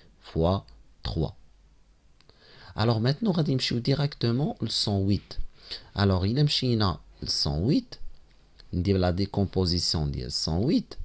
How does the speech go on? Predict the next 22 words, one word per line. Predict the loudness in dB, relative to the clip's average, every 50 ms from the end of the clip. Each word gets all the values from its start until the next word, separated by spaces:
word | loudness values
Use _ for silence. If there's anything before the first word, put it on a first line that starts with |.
| -10 -12 -20 -20 _ -20 -20 -20 -20 -20 -20 -20 -20 -20 -14 -6
je | -2 2 2 2
commence | 2 2 0 0 2 2 2 0 0 0 0
à | 0 2
diviser | 2 0 0 2 2 2 2 2 2 0 0 0 -2 -10 -20 _ -20 -20 -20 -20 -20 -20 -20 -20 _ _ _ -20 -20 -20 -20 -20 -20 -20 -20 -20 -20 -20 -20 -20 -20 -20 -20 -20 -20 _
à | 2 4 4
deux, | 6 6 4 2 2 0 -6 -20 -20 -20 -20 _ _ _ _ _ _ _ _ -2
par | 0 2 2 2
deux. | 2 2 2 0 0 -4 _ _ -20 -20 -18 -18 -18 -18 -18 -10 -4
Alors | -2 0 0 2 2
si | 0 0 0 0
je | 0 0
divise | 0 0 0 2 2 4 4 4
cent | 4 4 4 4 4 4
huit | 2 0 0 -4 -4 0
par | 2 2 2 2
deux, | 2 2 2
شحال | 0 -2 -4 -6 -6
كتعطيني؟ | -4 -4 -2 -2 -2 0 0 0 0 0 0 -4 -6 -12 -20 _ _ -20 -20 -12
كتعطيني | -10 -10 -8 -8 -6 -2 0 2 2 2
cinquante-quatre. | 4 4 4 4 4 0 -2 -2 -4 -2 0 0 0 0 -2 -10 -14 -14 -18 -20 -20 -20 -20 -20 -18 -18 -18 -18 -8 -4
Et | 0
cinquante-quatre | 2 4 6 6 4 4 0 -2 -2 -2 -2 -2 -2 -2 -2 -2 -4 -8 -6